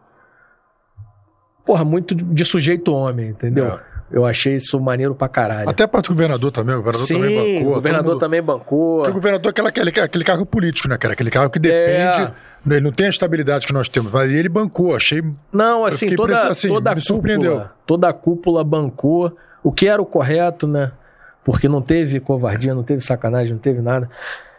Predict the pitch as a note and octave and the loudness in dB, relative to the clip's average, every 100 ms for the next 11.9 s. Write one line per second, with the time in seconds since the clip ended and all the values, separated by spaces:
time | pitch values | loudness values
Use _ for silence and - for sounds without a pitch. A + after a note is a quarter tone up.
0 | _ D#3 C3 B2 - C#3+ D3+ D#3 D3+ C#3 | _ 0 0 0 0 2 2 0 0 0
1 | C#3+ D3 C3 C#3+ D3 D3 B2 C3 D3 D#3 | 0 2 2 2 0 -2 -2 -2 0 0
2 | D#3 D3+ C#3+ C3 B2 A#2+ - _ D3+ C#3 | 0 0 -2 -4 -6 -10 -16 _ 2 4
3 | B2 A#2 - - C#3 - C3 A#2+ A#2 - | 2 -2 -8 -2 0 0 -2 -2 -4 -8
4 | - - A#2 C3 C3+ C3+ - - C3+ C#3+ | -8 -2 2 2 2 0 -2 0 0 -2
5 | C#3+ C3+ - A#2+ - C#3+ C#3+ B2 C#3 C#3 | -4 -6 -4 -4 0 2 2 2 -4 -2
6 | D3 C#3+ C3+ A#2+ _ - - - - - | 0 0 0 -4 _ -20 -20 -20 -20 -20
7 | - _ _ _ - B2 A#2 C3 B2+ - | -20 _ _ _ 0 2 2 0 -2 -2
8 | D3 D3 D3 C3+ - C#3 D3+ D#3 B2+ B2 | 0 0 0 -2 -2 0 0 -2 -2 -2
9 | A#2+ A2+ - - - - - A2 A2+ G2+ | -2 -4 -8 -16 -14 -10 -4 0 0 -2
10 | - - B2 C3+ A#2+ G#2 A#2+ B2+ B2 A#2 | -4 0 0 0 -2 -2 -2 -2 -2 -2
11 | - - B2 A#2+ A2+ - B2 A2+ G#2 | -2 -2 -2 -2 -2 0 0 0 -4